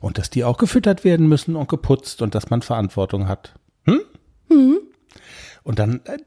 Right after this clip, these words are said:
Speaker 1: diesen Gedanken wollte ich aufgreifen und sagen, dass es ja wirklich stimmt, dass man auf so einem Pferdehof ja wirklich ganz viel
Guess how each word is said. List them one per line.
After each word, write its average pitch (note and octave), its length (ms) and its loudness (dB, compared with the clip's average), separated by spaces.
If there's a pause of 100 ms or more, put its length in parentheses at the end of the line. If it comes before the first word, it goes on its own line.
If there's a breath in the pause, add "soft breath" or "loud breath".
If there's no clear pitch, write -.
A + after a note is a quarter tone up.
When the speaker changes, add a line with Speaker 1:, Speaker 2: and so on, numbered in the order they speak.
(120)
Speaker 1:
diesen A#3 240 2
Gedanken F3+ 520 0
wollte D#3 220 2
ich - 120 -6
aufgreifen A#2+ 640 0
und A2+ 100 -2
sagen, D#3+ 300 0
dass - 180 -4
es C#3 100 -4
ja A2 240 2
wirklich F#3+ 300 2
stimmt, E3 320 0
dass - 140 -2
man A#2+ 120 -2
auf A#2+ 120 -4
so C#3 100 0
einem C3+ 160 2
Pferdehof E3 720 0
ja D3+ 200 0
wirklich G2+ 840 0 (580 soft breath)
ganz G3 520 -2
viel E3+ 420 0